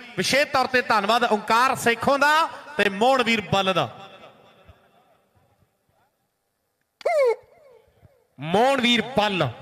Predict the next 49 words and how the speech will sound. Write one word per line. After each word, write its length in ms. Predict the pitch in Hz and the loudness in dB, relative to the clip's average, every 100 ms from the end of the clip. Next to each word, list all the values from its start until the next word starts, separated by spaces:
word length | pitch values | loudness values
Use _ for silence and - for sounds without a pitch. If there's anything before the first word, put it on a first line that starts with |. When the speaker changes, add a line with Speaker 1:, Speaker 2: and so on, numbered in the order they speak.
| 202 | -2
Speaker 1:
ਕੋਈ 300 | 214 294 320 | 2 2 4
ਵੀ 140 | 320 294 | 2 2
ਸੱਜਣ 400 | 262 254 302 311 | 2 2 2 2
ਗਰਾਊਂਡ 360 | 262 247 269 | 2 2 2
ਦੇ 80 | 294 | 2
ਵਿੱਚ 160 | 294 311 | 0 0
ਸ਼ਰਾਬ 440 | - 254 247 277 | 0 2 2 0
ਪੀ 140 | 277 285 | 0 -2
ਕੇ 160 | 302 | 0
ਨਹੀਂ 220 | 285 277 294 | 0 2 2
ਆਊਗਾ, 520 | 262 262 285 294 285 - - - - | 2 4 4 4 0 -4 -16 -14 -4
ਇਹ 500 | 240 285 294 285 - | 0 2 2 -2 -6
ਸਾਡੀ 320 | - 254 285 | -2 0 0
ਬੇਨਤੀ 380 | 240 247 240 285 | 0 0 0 0
ਆ 80 | 285 | 2
ਪ੍ਰਬੰਧਕਾਂ 480 | 277 262 269 285 277 | 0 0 0 0 0
ਵੱਲੋਂ 180 | 277 | 2
ਹੱਥ 240 | 226 240 240 | 2 0 0
ਬੰਨ੍ਹ 200 | 262 269 | 0 0
ਕੇ 300 | 277 262 208 - - - | 0 0 -2 -6 -12 -4
ਵੀ 100 | 262 | -2
ਕੋਈ 300 | 269 285 330 | 0 2 2
ਵੀ 120 | 330 311 | 2 0
ਸੱਜਣ 380 | - 240 262 | 0 0 0
ਜਿਹੜਾ 200 | 277 269 | 2 2
ਹੈ 480 | 262 262 269 277 - 247 | 2 2 0 -6 -4 0
ਉਹ 100 | 269 | 2
ਗਰਾਊਂਡ 300 | 233 233 262 | 2 2 2
ਦੇ 60 | 269 | 0
ਵਿੱਚ 140 | 269 | -2
ਸ਼ਰਾਬ 360 | - 233 226 254 | -2 0 2 0
ਪੀ 120 | 262 | -2
ਕੇ 140 | 254 240 | 0 0
ਨਹੀਂ 180 | 269 | 2
ਆਊਗਾ, 240 | 262 240 269 | 2 2 0
ਇੰਨੀ 160 | 262 | 0
ਕੁ 80 | 254 | 0
ਬੇਨਤੀ 300 | 220 233 269 | 0 -2 -2
ਨੂੰ 100 | 269 | -2
ਕਬੂਲ 240 | 247 254 285 | 0 0 2
ਕਰਿਓ। 360 | 285 311 359 - - 202 | 2 4 2 0 -6 0
ਲਓ 160 | 294 294 | 2 2
ਇੱਕ 120 | 285 | 0
ਪਾਸੇ 340 | 269 247 262 | -2 0 0
ਸ਼ੇਰੂ, 340 | - 240 302 392 453 - - | 2 2 4 4 2 -2 -2
ਆਹ 140 | 285 381 381 | 2 2 2
ਧਨੌਰੀ 420 | 349 294 294 302 | 2 2 2 2
ਵਾਲਾ 280 | 277 233 175 | 4 4 2
ਰੋਪੜੀਆ 680 | 196 247 - 247 240 220 | 2 0 0 0 2 2